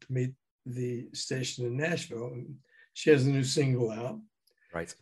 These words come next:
Speaker 1: And so she came in in Memphis, and, um,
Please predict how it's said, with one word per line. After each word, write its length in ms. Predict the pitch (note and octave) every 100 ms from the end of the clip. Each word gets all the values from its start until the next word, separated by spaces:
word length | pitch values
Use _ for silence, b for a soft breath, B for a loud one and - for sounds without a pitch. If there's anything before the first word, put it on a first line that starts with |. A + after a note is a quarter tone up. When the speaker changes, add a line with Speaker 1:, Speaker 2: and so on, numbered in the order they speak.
| _ _ _
Speaker 1:
And 380 | E3 D#3+ D#3 D#3
so 220 | - F3
she 220 | D#3 G#3+ E3+
came 280 | F#3 E3+
in 140 | E3 D#3
in 120 | C3+
Memphis, 540 | C#3 B2+ D3+ D3 C3+ -
and, 460 | C3+ B2+ B2+ B2 A#2+
um, 360 | A#2+ A#2 B2